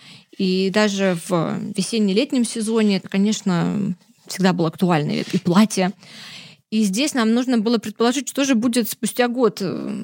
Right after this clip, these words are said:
Карантин только начался, закончится карантин, захотят люди наряжаться, или они всё-таки останутся вот в этой уютной домашней одежде. И мы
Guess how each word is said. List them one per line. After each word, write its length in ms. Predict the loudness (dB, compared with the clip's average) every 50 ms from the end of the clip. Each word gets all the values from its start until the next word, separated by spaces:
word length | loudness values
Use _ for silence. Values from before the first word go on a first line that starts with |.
| -10 -10 -8
Карантин 320 | -4 -2 0 0 2 0
только 160 | 0 2 2
начался, 400 | 2 2 2 0 -2 0 0 0
закончится 560 | 2 0 0 0 0 0 0 0 -2 -2 -2 -2
карантин, 540 | 0 0 0 2 2 0 2 2 2 2
захотят 440 | 2 2 0 0 0 0 0 0 2
люди 200 | 0 0 2 2
наряжаться, 640 | 2 2 2 2 0 0 0 0 0 0 0 -2 0
или 160 | 0 2 2 2
они 160 | 2 2 2
всё-таки 460 | 0 -2 -2 0 0 0 0 0 0
останутся 960 | 0 0 -2 0 0 2 4 2 2 0 -2 -2 0 0 2 2 2 2 0 -2 -6 -16 -20 -20 -20 -20 -12 -4 0
вот 180 | 0 0 0 0 -4 -20 -18 -16 -14 -14 -16 _ _ -20 -20 _ -4
в 20 | -2
этой 240 | -2 0 2 2 2
уютной 320 | 2 2 2 0 0 0
домашней 480 | 2 2 4 4 4 2 2 0 0 0
одежде. 540 | 2 2 2 2 2 2 2 0 0 0 -2 -6 -16 -20 -20 -20 -20 -20 -20 -20 -20 -20 _ _ -2
И 420 | 0 2 2 2 2 2 2 2 2
мы 640 | 2 2 0 0 -2 -2 0 2 2 2 2 2